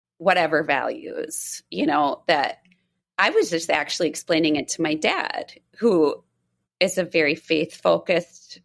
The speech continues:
pretty conservative guy, you know, and I, he asked me who we were interviewing today, and I told him, and I told him, um, you know, what your work is. And I said, "Dad, this is something that is needed for every person, including your own daughter,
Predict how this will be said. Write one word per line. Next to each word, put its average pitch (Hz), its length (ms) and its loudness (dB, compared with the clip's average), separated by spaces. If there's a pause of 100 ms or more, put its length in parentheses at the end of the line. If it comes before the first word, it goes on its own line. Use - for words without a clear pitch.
pretty 226 340 -4
conservative 160 680 -2
guy, 214 300 0
you 151 180 2
know, 170 140 -2
and 175 120 0
I, 160 100 -2
he 170 200 -8
asked 165 320 -6
me 196 100 -4
who 214 160 -4
we 160 120 0
were 190 160 -4
interviewing - 520 -6
today, - 680 -4
and 190 280 0 (540)
I - 120 0
told 151 360 2
him, 185 260 2
and 202 140 0
I 143 120 -2
told 156 380 -2
him, 156 260 2
um, 156 420 -2 (280)
you 185 100 2
know, 165 100 4
what 156 260 0
your 175 160 0
work 151 300 0
is. 147 600 0
And 175 160 0
I 156 120 0
said, 156 460 -2 (320)
"Dad, 170 380 0 (400)
this 254 240 2
is 370 200 -2
something 156 380 -2
that 151 100 -2
is 143 180 -6
needed 170 340 2
for - 220 -4
every 202 220 -2
person, 175 680 -6
including 185 380 -4
your 190 160 -4
own 196 200 -2
daughter, 220 500 -2